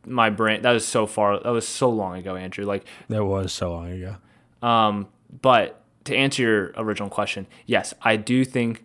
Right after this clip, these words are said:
Speaker 1: the Heat s-, sneak a game, uh, in this series.
Speaker 2: Perfect.
Speaker 1: If, if I had to bet, I'd say four one. That's the gentleman's sweep,
Speaker 2: Yeah,
Speaker 1: as
Speaker 2: that's,
Speaker 1: people are
Speaker 2: that's kinda
Speaker 1: calling
Speaker 2: what
Speaker 1: it.
Speaker 2: I'm thinking too.
Speaker 1: I do wanna go over the, the odds real quick for next game,
Speaker 2: Oh,
Speaker 1: which
Speaker 2: sure.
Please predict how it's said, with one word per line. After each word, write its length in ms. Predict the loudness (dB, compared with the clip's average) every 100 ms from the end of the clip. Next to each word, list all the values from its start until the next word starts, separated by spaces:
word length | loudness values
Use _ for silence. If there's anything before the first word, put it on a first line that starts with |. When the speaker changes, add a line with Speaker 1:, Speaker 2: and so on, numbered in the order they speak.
| -10
Speaker 1:
the 120 | -8
Heat 320 | -4 -4 -4 -8
s-, 540 | -10 -6 -6 -6 -10 -14
sneak 640 | -14 -8 -4 -4 -6 -12 -20 -20 -18 -6
a 120 | -4
game, 520 | 0 2 2 0 -4 -10 _
uh, 220 | -2 0 0
in 140 | 0
this 160 | -2 -2
series. 380 | -2 0 0 0
Speaker 2:
Perfect. 120 | 0 -2 -2
Speaker 1:
If, 60 | _ -4
if 160 | 4
I 80 | 4
had 180 | 6 4
to 60 | 2
bet, 440 | 2 2 2 -6 _ _ _ _ _
I'd 180 | -10 -6
say 120 | -6
four 220 | -4 -2 0
one. 260 | -2 -6 -12 _ _ _ 0
That's 280 | 0 0 -8
the 120 | -2
gentleman's 460 | 4 4 4 -2 -4
sweep, 240 | -2 0
Speaker 2:
Yeah, 200 | 0 -2
Speaker 1:
as 60 | -6 _ 0
Speaker 2:
that's, 220 | 2 2
Speaker 1:
people 260 | -2 0 2
are 40 |
Speaker 2:
that's 160 | 2 2
kinda 100 | 2
Speaker 1:
calling 60 | 2
Speaker 2:
what 80 | 0
Speaker 1:
it. 40 |
Speaker 2:
I'm 100 | -2
thinking 280 | -6 -8 -8
too. 300 | -8 -6 -6 -10 _ _ _ -2
Speaker 1:
I 100 | 0
do 200 | 2 2
wanna 180 | 2 2
go 120 | 2
over 160 | 2
the, 260 | 0 -2 -4 -10 _ _
the 120 | -8 2
odds 320 | 4 4 2
real 140 | -2
quick 220 | -4 -6 -6
for 140 | -6
next 240 | -4 -4 -4
game, 360 | -8 -8 -12 -8 -2
Speaker 2:
Oh, 60 |
Speaker 1:
which 120 | 0
Speaker 2:
sure. 280 | 0 -2 -4